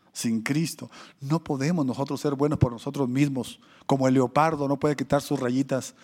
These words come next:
sus manchas negras, ni el etíope no puede ca-,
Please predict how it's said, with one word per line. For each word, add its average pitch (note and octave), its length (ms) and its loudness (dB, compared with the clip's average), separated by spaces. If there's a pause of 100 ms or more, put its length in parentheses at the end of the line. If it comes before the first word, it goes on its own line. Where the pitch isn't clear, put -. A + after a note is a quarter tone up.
(120)
sus B2 180 -2
manchas C3+ 540 -2 (520)
negras, C#3+ 580 -2 (240)
ni D#3+ 300 2
el D3+ 100 2
etíope D#3 440 2
no D3 120 -2
puede D3+ 240 0
ca-, - 100 -12